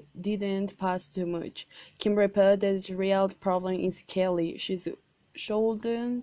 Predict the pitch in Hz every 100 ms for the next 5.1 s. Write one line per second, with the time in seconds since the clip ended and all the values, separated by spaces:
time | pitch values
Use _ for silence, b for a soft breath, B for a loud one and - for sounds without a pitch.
0 | - 190 180 180 190 - b b b b
1 | b - - 214 202 202 202 196 202 202
2 | 214 214 214 214 - 190 202 208 214 214
3 | - - _ - 208 190 190 196 202 -
4 | - - - - - - 240 226 220 220
5 | 214